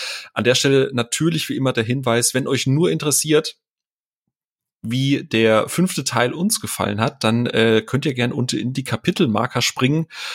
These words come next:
und wir werden ein kleines spoilerfreies Kurzfazit haben. Und falls ihr uns über Spotify oder einen Podcatcher hören solltet, der keine Kapitelmarker unterstützt, einfach auf unseren Social-Plattformen, vorzugsweise auf Twitter schauen.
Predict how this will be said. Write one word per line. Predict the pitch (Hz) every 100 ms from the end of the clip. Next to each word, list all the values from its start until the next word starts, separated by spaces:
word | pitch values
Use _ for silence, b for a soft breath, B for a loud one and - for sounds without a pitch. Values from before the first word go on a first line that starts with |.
| B B -
und | 113 117 113
wir | 110
werden | 117
ein | 113
kleines | - 104 131 127 -
spoilerfreies | - 117 117 117 - 98 -
Kurzfazit | 240 226 - 165 - 160 -
haben. | 143 143 143 151
Und | - 117 117
falls | - 113 117 -
ihr | 107
uns | 98
über | 107 95
Spotify | - - 104 - 90
oder | 92 90 90 92
einen | 95
Podcatcher | - 117 - 117 107
hören | 104 107
solltet, | 101 107 110 101 - -
der | 104 98 98
keine | - - - 170 151
Kapitelmarker | 131 - 165 147 127 123 -
unterstützt, | 120 110 - 202 - - B B B B B
einfach | 113 113 127
auf | 113 110
unseren | 117 101
Social-Plattformen, | 135 147 135 127 - 135 131 131
vorzugsweise | 110 - - - 101
auf | 110
Twitter | - 220 160
schauen. | 131 123 123